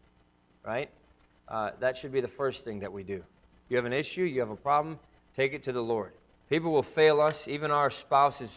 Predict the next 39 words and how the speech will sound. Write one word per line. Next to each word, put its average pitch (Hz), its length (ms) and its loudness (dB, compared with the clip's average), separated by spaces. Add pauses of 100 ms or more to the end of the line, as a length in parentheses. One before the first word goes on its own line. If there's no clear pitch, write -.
(120)
will 120 120 -2
fail 107 380 -2
us, 92 240 -10
but 101 180 -10
God 131 240 4
never 127 300 -4
fails 110 340 -6
us, 107 180 -8
and 110 100 -12
he 113 340 -8
invites 113 480 -8
us 147 240 -6
to 107 80 -16
call 131 480 -2
out 123 240 -4
to 113 80 -14
him 117 160 -10
for 107 140 -10
help. 101 280 -8
Jeremiah 113 380 -6
thirty-three, 120 560 -10
verse 120 260 -10 (100)
three, 92 160 -20 (440)
"Call 147 320 4
unto 117 180 -8
me, 107 220 -10 (840)
and 110 80 -8
I 107 80 -4
will 104 140 -4
answer 104 300 -10
thee, 95 160 -16 (420)
and 104 80 -20
show 127 140 0
thee 117 100 -4
great 123 300 0
and 123 100 -6
mighty 127 240 -2
things 120 380 -8
which 131 460 -2